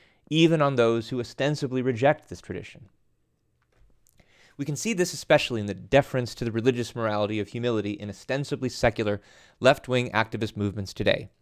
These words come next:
In addition to finding it among woke activists, we see it in the green activists, like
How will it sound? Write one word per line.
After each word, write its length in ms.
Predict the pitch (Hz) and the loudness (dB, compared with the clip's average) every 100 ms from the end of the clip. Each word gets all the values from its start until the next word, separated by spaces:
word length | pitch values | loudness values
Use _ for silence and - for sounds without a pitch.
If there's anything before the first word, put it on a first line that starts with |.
| _ _ _ _ _ _ _ _ _ | _ _ _ _ _ _ _ _ _
In 100 | 131 | -2
addition 340 | 123 196 - 165 | 0 0 0 -6
to 60 | |
finding 420 | - 143 143 139 | 0 4 4 4
it 60 | 123 | 0
among 300 | 110 110 110 | 2 0 2
woke 200 | 107 104 | 2 2
activists, 680 | - 170 - 92 95 - - - | 4 2 2 -10 -12 -16 -18 -14
we 120 | 107 | -14
see 240 | - 170 | -4 0
it 60 | 170 | 2
in 80 | 147 | 0
the 60 | |
green 340 | 127 143 156 139 | -2 0 0 0
activists, 680 | 104 - 101 101 - - | -2 -4 -12 -12 -14 -10
like 260 | - 104 | -4 -4